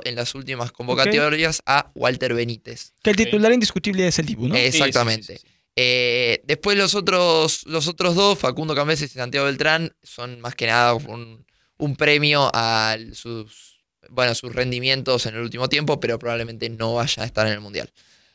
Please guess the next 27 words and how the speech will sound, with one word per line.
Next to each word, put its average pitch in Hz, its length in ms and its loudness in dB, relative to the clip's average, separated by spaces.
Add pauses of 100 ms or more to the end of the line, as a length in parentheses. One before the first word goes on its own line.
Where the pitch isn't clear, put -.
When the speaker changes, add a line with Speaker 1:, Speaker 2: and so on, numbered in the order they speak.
(200)
Speaker 1:
Después, 135 520 4 (360)
en 135 80 -4
la 135 80 4
defensa 180 280 0
tenemos 127 300 0
a 135 40 0
Agustín 139 360 -2
Giai, 196 420 0 (220)
Gonzalo 131 380 0
Montiel, 165 500 0 (220)
Nahuel 135 340 2
Molina, 170 480 2 (160)
Nicolás 139 460 -2
Capaldo, 151 580 2 (320)
Kevin 170 260 2
McAllister, 160 720 2
Lucas 156 360 2
Martínez 127 420 0
Cuarta, 190 580 0 (280)
Marco 151 340 2
Senesi, 175 560 0 (100)
Lisandro 143 500 -2
Martínez, 151 560 0
Nicolás 131 500 0
Otamendi, 127 480 -4
Germán 123 480 -2
Pesela, 156 600 -2